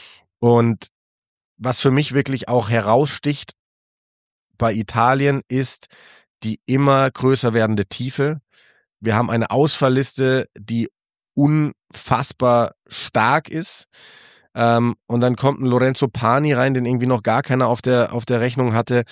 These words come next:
macht ein Riesenspiel und vor allem sind das Jungs, die bringen eine Körperlichkeit mit. Ähm, hab ich dir auch schon gesagt, ne? Was, was mir zum Beispiel bei Wales fehlt, so die, die da nachrücken, die sind oft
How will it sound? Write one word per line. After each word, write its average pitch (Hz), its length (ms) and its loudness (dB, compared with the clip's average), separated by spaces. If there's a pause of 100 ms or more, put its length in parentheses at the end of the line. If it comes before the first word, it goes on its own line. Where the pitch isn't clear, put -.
(340)
macht 120 300 -2
ein 127 80 2
Riesenspiel 135 800 0
und 131 140 0
vor 117 80 0
allem 131 140 0
sind 131 180 0
das 123 140 -4
Jungs, 139 260 0
die 120 100 -4
bringen 139 240 -2
eine 127 120 2
Körperlichkeit 120 720 0
mit. 90 180 -4 (380)
Ähm, 107 160 0
hab 123 100 2
ich 120 80 -2
dir 131 160 0
auch 117 120 0
schon 127 180 2
gesagt, 104 340 0
ne? 117 240 -2
Was, 90 360 -8
was 117 140 -2
mir 123 140 2
zum 120 120 -4
Beispiel 120 260 0
bei 117 200 2
Wales 135 380 0
fehlt, 92 340 -2
so 101 120 -2
die, 110 160 -4
die 117 100 -4
da 113 100 2
nachrücken, 120 440 0
die 110 80 -2
sind 120 160 -2
oft - 220 -10